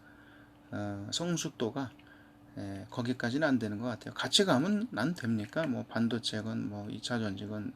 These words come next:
주거니 받거니 하면서, 에, 같이 가면 좋겠는데, 에, 그게 안 되는 모양이죠. 그렇죠? 그래서, 에, 한국 사람들 그 예전에 속담 그런 거 있죠. 뭐 "사돈이 땅을 사면 배가 아프다."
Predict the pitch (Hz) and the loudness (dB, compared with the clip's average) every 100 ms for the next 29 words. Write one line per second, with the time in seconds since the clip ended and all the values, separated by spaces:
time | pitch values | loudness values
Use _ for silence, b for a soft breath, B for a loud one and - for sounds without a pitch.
0 | - - 110 117 123 123 - 117 107 101 | -12 -12 -2 2 2 0 -4 -2 -2 -2
1 | 107 104 123 175 B B B B B B | -4 -2 -2 -4 B B B B B B
2 | - 107 107 123 120 117 117 143 139 - | -10 -8 -6 -8 -6 -2 0 0 -2 -4
3 | 113 101 110 117 - B B B B B | -4 -2 -2 -4 -6 B B B B B
4 | 110 104 104 104 120 - 131 113 110 131 | -8 -6 -6 -8 -10 -6 0 2 4 6
5 | 135 117 107 107 139 120 107 - 139 - | 8 6 2 -2 -2 -2 -2 -2 -4 -6
6 | - - 120 - 110 107 - B B B | -20 -12 -12 -8 -8 -8 -14 B B B
7 | B B B - 113 143 147 143 127 123 | B B B -10 -2 0 0 2 6 6
8 | 131 117 - 113 107 98 - - - 117 | 6 2 0 -2 -2 -4 -8 -20 -6 0
9 | 120 123 117 143 - 135 127 110 107 104 | 2 2 2 -4 2 4 6 4 -2 -2
10 | 90 - 101 98 101 110 - 127 - 127 | -4 -4 -4 -4 -4 -4 0 0 2 2
11 | 139 175 170 - 131 127 127 120 156 151 | 2 0 -2 0 2 2 2 0 0 -2
12 | 123 113 107 - - 117 - - | 0 2 0 -2 -12 -12 -12 -16